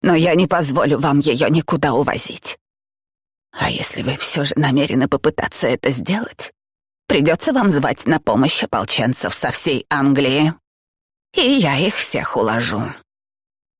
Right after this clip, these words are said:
Я не шучу, Мэри. Это смешно. Мистер Эллерс шагнул к Джорджиане.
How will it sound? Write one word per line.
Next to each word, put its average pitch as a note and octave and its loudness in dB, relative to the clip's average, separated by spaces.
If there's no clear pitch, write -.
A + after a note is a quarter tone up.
Я E3+ 2
не E3 2
шучу, D#3+ 0
Мэри. A2+ -2
Это - 0
смешно. - -2
Мистер - -6
Эллерс - -4
шагнул C3 -2
к - -4
Джорджиане. - -4